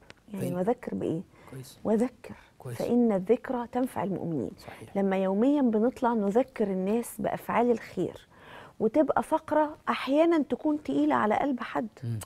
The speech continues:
Speaker 1: لا، احنا عايزين الفقرة الدينية. طب ما هي دي فقرة دينية على فكرة.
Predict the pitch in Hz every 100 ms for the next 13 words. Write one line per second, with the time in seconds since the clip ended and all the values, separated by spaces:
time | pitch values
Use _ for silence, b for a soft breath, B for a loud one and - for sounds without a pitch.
0 | B B B B B 311 311 294 294 285
1 | 285 269 349 320 247 311 - - 269 269
2 | 220 196 226 254 254 196 196 202 196 254
3 | - - 220 185 214 208 190 - -